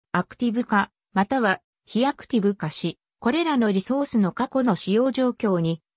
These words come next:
コスト配分タグを適用できます。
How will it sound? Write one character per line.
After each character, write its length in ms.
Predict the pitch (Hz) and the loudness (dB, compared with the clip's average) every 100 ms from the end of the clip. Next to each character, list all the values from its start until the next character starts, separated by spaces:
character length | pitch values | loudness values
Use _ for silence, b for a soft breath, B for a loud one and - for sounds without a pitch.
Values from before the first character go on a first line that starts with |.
| - | -6
コ 140 | 277 | -2
ス 120 | - | -2
ト 120 | - 202 | -4 -2
配 240 | 196 247 | 0 0
分 180 | 311 285 | -2 -2
タ 160 | 233 | -2
グ 160 | 190 165 | 0 0
を 80 | 156 | -2
適 300 | 147 - 208 | -4 -4 0
用 160 | 226 | 0
で 120 | 220 214 | 0 0
き 140 | 190 | -2
ま 140 | 175 | -2
す。 260 | 190 - | -4 -8